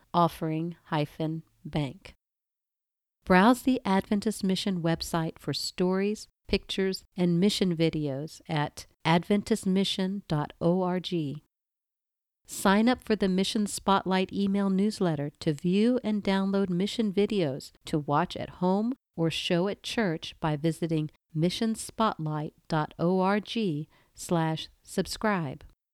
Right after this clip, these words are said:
Subscribe to our free quarterly Mission three sixty magazine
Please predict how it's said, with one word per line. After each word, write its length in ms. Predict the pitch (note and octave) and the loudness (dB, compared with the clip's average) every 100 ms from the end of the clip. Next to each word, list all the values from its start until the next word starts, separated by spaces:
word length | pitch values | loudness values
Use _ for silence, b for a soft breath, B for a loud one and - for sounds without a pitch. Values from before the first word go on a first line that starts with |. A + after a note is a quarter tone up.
| _ _ _ _ _ _ _ | _ _ _ _ _ _ _
Subscribe 640 | - F3+ - - F3 G3+ | -4 -2 -2 2 4 2
to 120 | - | 2
our 140 | F3+ D3+ | 2 2
free 360 | - - A3 | -2 0 0
quarterly 600 | A#3 - A3+ A3+ G#3 G3+ | 0 -2 -2 0 -2 -2
Mission 480 | G3 F#3+ G3+ - G#3+ | -2 -2 -2 -2 -4
three 260 | - G#3+ A#3 | -4 0 0
sixty 560 | - - A3 - G#3 | 0 -4 -4 -4 -4
magazine 720 | F#3+ F3+ G3+ F3+ - D3 D3+ | -2 0 0 -2 -2 -4 -4